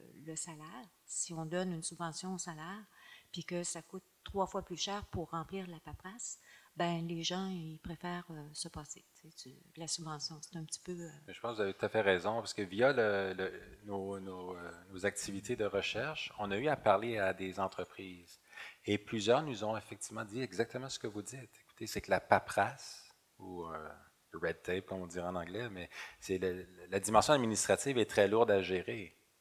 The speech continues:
Speaker 2: Oui. Et avant de réussir à avoir, euh, un, la subvention qui permet évidemment, euh, de d'intégrer une personne, ça, il y a, évidemment, il y a un délai.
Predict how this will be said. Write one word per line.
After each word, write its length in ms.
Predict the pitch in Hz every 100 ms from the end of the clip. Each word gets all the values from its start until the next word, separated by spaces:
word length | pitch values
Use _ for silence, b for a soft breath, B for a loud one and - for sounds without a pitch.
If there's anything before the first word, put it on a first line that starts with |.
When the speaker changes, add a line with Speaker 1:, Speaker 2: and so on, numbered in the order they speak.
| _
Speaker 2:
Oui. 220 | 92 110 - B B B
Et 100 | 101
avant 280 | 98 120 139
de 100 | 113
réussir 720 | 101 113 98 - - 139 120
à 160 | 98
avoir, 640 | 92 87 101 113 113 101 90
euh, 320 | 85 85 82 82 - _ _ -
un, 140 | 101
la 120 | 92
subvention 600 | 82 - 90 80 - 104
qui 160 | 101 -
permet 380 | - 87 92 92
évidemment, 280 | 87 87 92 90 85 - B B -
euh, 140 | 87
de 500 | 82 85 82 82 80 78 78 _ _ _ -
d'intégrer 320 | 87 92 90
une 120 | 95 92
personne, 460 | 104 - - 76
ça, 160 | - - -
il 60 | 95
y 60 |
a, 160 | 90 82 -
évidemment, 240 | - 92
il 80 | 95
y 40 | 90
a 40 |
un 40 |
délai. 380 | 85 85 78 76